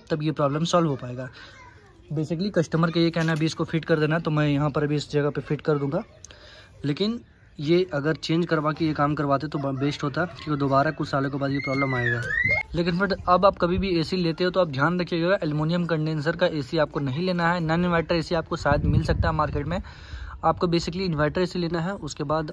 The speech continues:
आपको aluminium नहीं लेना है, copper का condenser वाला एसी आपको purchase करना है।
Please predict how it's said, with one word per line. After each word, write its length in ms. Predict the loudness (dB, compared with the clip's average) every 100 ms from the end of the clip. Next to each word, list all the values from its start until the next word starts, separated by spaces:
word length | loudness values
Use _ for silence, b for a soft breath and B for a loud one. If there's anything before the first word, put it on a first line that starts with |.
| -6
आपको 420 | -6 -4 -4 -4 B B B -6
aluminium 440 | -2 0 0 0
नहीं 200 | 0 0
लेना 200 | -2 -2
है, 60 | -2
copper 320 | 0 -2 -2
का 80 | -4
condenser 400 | -2 -2 -2 -2
वाला 220 | -2 -2
एसी 240 | -4 -6 -10
आपको 240 | -8 -10
purchase 400 | -10 -10 -8 -8
करना 280 | -10 -12 -12
है। 240 | -16 -20